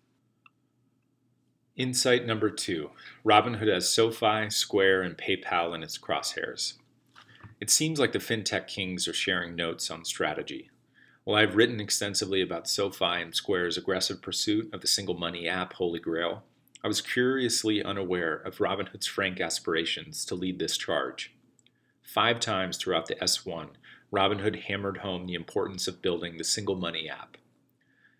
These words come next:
And this is from the S one. "As we look to the future, we want to help Robinhood customers manage all aspects of their financial lives in one place. We envision them moving seamlessly between investing, saving, and spending,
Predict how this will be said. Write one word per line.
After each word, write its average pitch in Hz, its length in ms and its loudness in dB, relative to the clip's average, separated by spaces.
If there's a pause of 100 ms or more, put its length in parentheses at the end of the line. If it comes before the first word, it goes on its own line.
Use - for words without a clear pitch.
(440)
And 98 100 -6
this 101 140 2
is 104 100 0
from 95 220 -2
the 82 400 -2
S 95 200 0
one. 78 300 -8 (960)
"As 101 120 -6
we 104 80 4
look 123 200 6
to - 80 -6
the 127 100 0
future, 101 640 0
we 110 100 0
want 113 280 2
to 113 100 -8
help 107 220 -2
Robinhood 92 440 2
customers 92 540 -2
manage 90 320 -2
all 98 260 4
aspects 95 520 0
of - 80 -20
their 85 80 -4
financial 95 500 0
lives 80 340 -2
in 90 100 -10
one 76 160 -8
place. - 520 -2 (460)
We 113 80 -6
envision 117 340 2
them 113 180 2
moving 104 260 0
seamlessly 113 600 -2
between 92 300 -6
investing, 98 580 -4
saving, 90 480 0
and 82 100 -6
spending, 78 520 -4